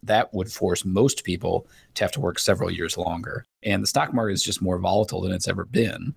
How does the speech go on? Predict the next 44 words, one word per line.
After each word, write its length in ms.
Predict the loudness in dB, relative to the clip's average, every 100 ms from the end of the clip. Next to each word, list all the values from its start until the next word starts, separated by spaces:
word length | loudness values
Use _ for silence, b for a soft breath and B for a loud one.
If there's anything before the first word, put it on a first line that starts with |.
| b
So 260 | -6 0 2
if 160 | 0 0
you're 120 | 0
like 180 | 0 0
most 380 | 2 2 2
Americans, 640 | -2 0 2 0 -4 -4 0
that 120 | 2
makes 220 | 2 2
you 160 | -2 -2
very 320 | -2 0 0
nervous. 500 | -2 -6 -6 -4 -4
So 160 | -2 -2
how 160 | 0 0
much 160 | 0
higher 240 | 2 2 2
will 100 | 0
the 80 |
market 340 | 0 0 0 0
go? 380 | 0 2 2 0 B B B
And 200 | -2 0
when 200 | 2 2
will 100 | 2
the 80 | 0
n-, 220 | 2 0 0
next 340 | 0 0 -2
major 400 | 0 2 2 0
correction 420 | -2 0 0 0
be? 380 | 2 2 0 -4 -8 _
And 100 | -2
when 120 | 2
that 140 | 2 2
next 200 | 0 0
major 220 | 0 0
correction 420 | 0 0 2 -2 0
does 260 | 0 0
happen, 480 | 0 -2 -2 -4 -6 -8
how 180 | -2 2
much 220 | 2 0 0
are 140 | 2
you 160 | 2 0
at 100 | 2
risk 220 | 0 0
of 60 |
losing? 440 | 0 0 0 -4